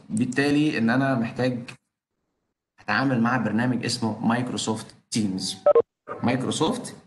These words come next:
تيمز، خلاص، ده موجود عندك على الايميل بتاع حضرتك لما تفتحه، خلاص. او انت دلوقتي حاليا ممكن تنزل الابلكيشن على الموبايل او تنزل ال-، البرنامج على الكمبيوتر بتاعك، حسب ما انت هتشتغل، هتشتغل او هتستخدمه.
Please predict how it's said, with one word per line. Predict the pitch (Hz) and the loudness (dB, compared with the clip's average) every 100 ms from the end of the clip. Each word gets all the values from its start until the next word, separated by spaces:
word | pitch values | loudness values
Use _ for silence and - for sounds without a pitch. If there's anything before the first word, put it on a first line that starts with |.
| - | -2
تيمز، | 123 - - - | 0 0 -4 -4
خلاص، | 104 165 - - | 0 0 -2 0
ده | 170 | 2
موجود | 208 151 180 151 | 2 0 0 0
عندك | 175 180 196 196 | -2 -2 -4 -4
على | - 120 131 147 147 - - | -2 0 2 2 0 -2 -4
الايميل | - 117 135 180 262 - _ _ _ _ | 0 2 2 0 -2 -8 _ _ _ _
بتاع | - 135 | -4 -2
حضرتك | - 117 143 131 | -2 0 0 0
لما | 120 113 | -2 -2
تفتحه، | 110 92 - - _ _ _ | -4 -8 -8 -18 _ _ _
خلاص. | 135 208 - - 147 | -2 -2 -4 -2 0
او | 196 226 | 2 0
انت | 175 160 | -2 0
دلوقتي | 156 175 | -2 -2
حاليا | - 139 160 | -2 -2 0
ممكن | 165 170 131 | -2 -2 -2
تنزل | 135 147 139 | -2 0 -2
الابلكيشن | 107 107 139 147 123 | -2 -2 -4 -4 -2
على | 110 | -2
الموبايل | 113 123 233 349 - _ _ _ _ _ _ _ 139 | 0 0 0 -4 -10 _ _ _ _ _ _ _ 0
او | 202 - | 0 2
تنزل | 135 147 151 131 - | 0 2 0 -2 -2
ال-، | 113 120 | -2 0
البرنامج | 135 135 131 131 139 | 2 2 2 0 0
على | 120 123 | 0 0
الكمبيوتر | 123 135 131 | 0 0 0
بتاعك، | 107 107 - | -2 -4 -2
حسب | 175 170 127 | -2 0 0
ما | |
انت | 143 147 | 0 0
هتشتغل، | 143 135 113 - - 135 147 156 120 | -2 -2 -4 -6 -4 -2 -2 -2 -4
هتشتغل | 113 - 143 160 | -4 -4 -2 -2
او | 123 135 | 0 0
هتستخدمه. | 131 - 113 110 92 | -2 -2 -2 -2 -4